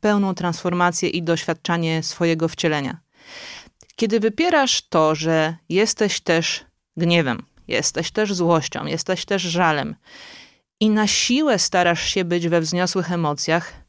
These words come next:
nigdy tak naprawdę nie dotykasz i nie uzdrawiasz swoich ran.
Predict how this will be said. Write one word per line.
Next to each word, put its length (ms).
nigdy 380
tak 180
naprawdę 440
nie 140
dotykasz 500
i 40
nie 160
uzdrawiasz 640
swoich 420
ran. 260